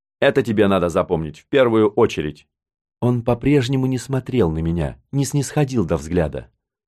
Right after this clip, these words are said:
«У нас тут своя жизнь, Ник. Сложная, трудная. Все мы тут больные. Лечимся. Что лучшее лекарство, Ник? Труд.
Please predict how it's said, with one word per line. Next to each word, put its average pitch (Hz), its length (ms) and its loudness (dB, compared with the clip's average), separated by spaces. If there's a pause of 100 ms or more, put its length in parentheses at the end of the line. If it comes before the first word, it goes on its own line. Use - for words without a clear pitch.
(600)
«У 151 120 4
нас 160 300 2
тут 147 200 0
своя 139 360 4
жизнь, 78 380 0
Ник. 85 320 -4 (480)
Сложная, 113 640 2
трудная. 80 720 -2 (520)
Все 214 220 2
мы 127 140 4
тут - 360 0 (260)
больные. 87 800 2 (600)
Лечимся. 82 640 -2 (640)
Что - 280 2
лучшее 208 360 2
лекарство, 196 500 2
Ник? 170 380 0 (640)
Труд. 104 340 -2